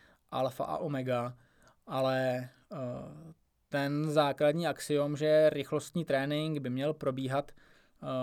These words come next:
ve všech sportech tak nějak víceméně podobně, eh, protože ten vnitřní metabolismus je víceméně podobný. Tak, eh, tady je potřeba si zamyslet a zjistit, eh, že to vlastně se tak jako neděje.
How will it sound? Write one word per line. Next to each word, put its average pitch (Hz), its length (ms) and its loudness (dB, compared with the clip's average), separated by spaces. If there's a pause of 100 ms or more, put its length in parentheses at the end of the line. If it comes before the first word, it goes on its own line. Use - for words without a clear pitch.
(160)
ve 131 160 0
všech 147 240 -6
sportech 139 480 -2
tak - 200 -4
nějak 143 260 -4
víceméně 143 540 -4
podobně, 120 580 -4 (680)
eh, 120 480 -6 (100)
protože 135 680 2
ten 147 160 0
vnitřní 143 340 -2
metabolismus 135 920 0
je 127 80 -4
víceméně 117 500 -4
podobný. 117 500 -4 (520)
Tak, 117 180 -2 (160)
eh, 127 640 0 (440)
tady 139 220 2
je 135 80 2
potřeba 135 480 -2
si 151 120 -6
zamyslet 135 560 0
a 139 80 4
zjistit, 131 520 -8
eh, 131 460 0
že 131 140 -4 (440)
to 139 100 0
vlastně 131 320 0
se - 80 -14
tak 143 120 -2
jako 147 160 -6
neděje. 127 480 2